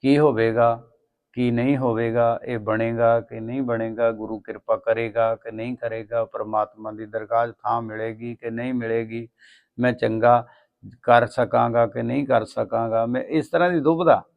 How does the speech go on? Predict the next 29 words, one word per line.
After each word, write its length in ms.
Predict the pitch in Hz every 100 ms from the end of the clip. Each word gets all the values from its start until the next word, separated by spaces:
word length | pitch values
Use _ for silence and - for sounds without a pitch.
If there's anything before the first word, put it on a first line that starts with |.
| _ -
ਇੱਕ 200 | 139 151
ਪਾਸੇ 440 | 151 147 - 156
ਭਾਵ 520 | 127 147 110 120 131 - _ _ _ _
ਚਾਨਣ 400 | 120 113 131 151
ਹੈ, 260 | 139 135 139
ਇੱਕ 140 | 139
ਪਾਸੇ 400 | 139 131 - 139
ਹਨੇਰਾ 360 | 127 110 117 120
ਹੈ, 260 | 98 - _ _ _ _ -
ਬੰਦਾ 320 | 110 131 160
ਦੋਹਾਂ 400 | 151 127 131 160
ਪਾਸਿਆਂ 420 | 156 156 156 160 160
ਨੂੰ 140 | 160
ਝਾਕਦਾ 420 | 165 135 117 131
ਰਹਿੰਦਾ, 280 | 139 139 147
ਉਹਨੂੰ 180 | 160 147
ਕਹਿੰਦੇ 240 | 165 175
ਦੁਬਦਾ। 460 | 147 165 160 113 - _ _ _ _ _ _ _ _ _ _ _ _ _ 113
ਜਿਹੜੀ 300 | 143 185 180
ਦੁਬਦਾ 480 | 127 127 165 196
ਹੈ, 180 | 175 175
ਇਹ 180 | - 131
ਵੀ 120 | 127
ਮੈਲ 320 | 135 127 120
ਹੈ, 160 | 120 120 _ _ _ _ _ _ _ _ _ _ _ _ _ _ _
ਦੁਬਦਾ 420 | 101 113 127 165 165
ਵੀ 120 | 165
ਮੈਲ 280 | 151 139 135
ਹੈ। 160 | 131